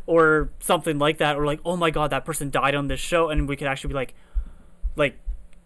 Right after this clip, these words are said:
I'll use Game of Thrones, for example, when that was super popular,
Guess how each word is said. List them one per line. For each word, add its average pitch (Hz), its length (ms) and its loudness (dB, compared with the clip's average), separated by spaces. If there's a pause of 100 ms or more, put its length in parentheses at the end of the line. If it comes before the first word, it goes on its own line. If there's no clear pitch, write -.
(260)
I'll 160 100 2
use 160 200 0
Game 156 160 4
of 143 100 -2
Thrones, 160 240 2
for 147 120 0
example, 131 360 -4
when 135 140 -4
that 135 160 2
was 139 300 -4 (220)
super 143 320 0
popular, 135 640 -2